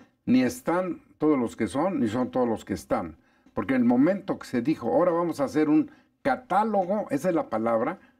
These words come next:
"de delitos", ya no era la regla aritmética, que era,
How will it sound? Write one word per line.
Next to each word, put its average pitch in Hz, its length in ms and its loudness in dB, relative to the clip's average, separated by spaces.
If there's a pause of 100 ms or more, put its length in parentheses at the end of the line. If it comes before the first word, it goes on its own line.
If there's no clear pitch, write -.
(120)
"de 120 160 -2
delitos", - 720 0 (880)
ya 156 180 2
no 185 200 2
era 185 340 2 (960)
la 120 180 0
regla 135 540 -2
aritmética, 120 840 0
que 131 120 -4
era, 113 320 -2